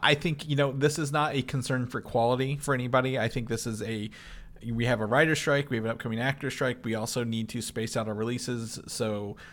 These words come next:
I think this will be a quality enhancer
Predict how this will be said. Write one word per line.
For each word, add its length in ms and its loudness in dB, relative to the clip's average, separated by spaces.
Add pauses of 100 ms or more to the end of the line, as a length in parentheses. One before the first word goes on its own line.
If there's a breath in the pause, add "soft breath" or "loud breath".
(280 loud breath)
I 160 6
think 220 0
this 180 0
will 120 2
be 300 0
a 100 -6
quality 800 0
enhancer 840 -6